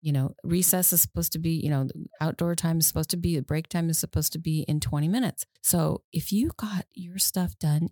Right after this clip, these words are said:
in two minutes for each problem," so even that's a little math problem in their mind, right? And you set that timer, you say, "All right, Mark, is that go?" And now you don't put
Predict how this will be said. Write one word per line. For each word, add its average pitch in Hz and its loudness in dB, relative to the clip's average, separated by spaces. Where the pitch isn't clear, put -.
in 156 2
two 262 2
minutes 147 0
for - -6
each - -2
problem," 170 -2
so 156 -2
even 180 2
that's - 0
a 156 -4
little 156 0
math 143 0
problem 147 0
in 139 0
their 139 2
mind, 160 0
right? 151 -2
And 170 4
you 160 4
set 220 2
that 226 -4
timer, 185 0
you 139 2
say, 139 0
"All 151 -2
right, - 2
Mark, 196 -2
is - 2
that 196 -2
go?" 180 -2
And 170 2
now 165 2
you 175 0
don't 202 -2
put - 0